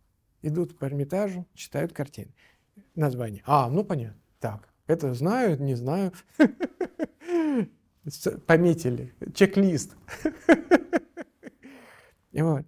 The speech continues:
Поэтому внутреннее богатство, вот что, э, важно сейчас. Вот. Э, а до него еще докопаться. Да, потому что столько шума кругом. Вот.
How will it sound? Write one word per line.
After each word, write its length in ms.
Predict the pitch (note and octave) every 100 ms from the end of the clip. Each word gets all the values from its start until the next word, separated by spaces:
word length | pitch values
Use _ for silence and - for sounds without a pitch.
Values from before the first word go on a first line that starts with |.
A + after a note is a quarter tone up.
| _
Поэтому 400 | F#3+ A3+ A3 A3
внутреннее 540 | G#3 D4+ B3 A3 G#3+
богатство, 600 | F#3 F#3+ A3 G3 - A#2 G#2 _ _
вот 240 | F#3+ G#3+ A3+
что, 340 | - D3+ A#2+ - - _ _
э, 560 | - - D#2 C#2 C2+ G1+ G1+ _ _ _ _ -
важно 340 | C#3 C#3+ C#3
сейчас. 540 | B2 - - - - _ _ _ _ _
Вот. 300 | - C3 C#3+ -
Э, 360 | - D#3 - -
а 80 | C3+
до 100 | D#3+
него 220 | E3+ E3+
еще 180 | F3+ D#3
докопаться. 640 | D#3 D#3 - - - - _ _ _ _
Да, 220 | - D3 D3
потому 160 | -
что 120 | - -
столько 340 | - F3+ F3+
шума 380 | - D3+ F#3 E3
кругом. 460 | - - - - - _ _ _ - - -
Вот. 300 | - A#2 B2+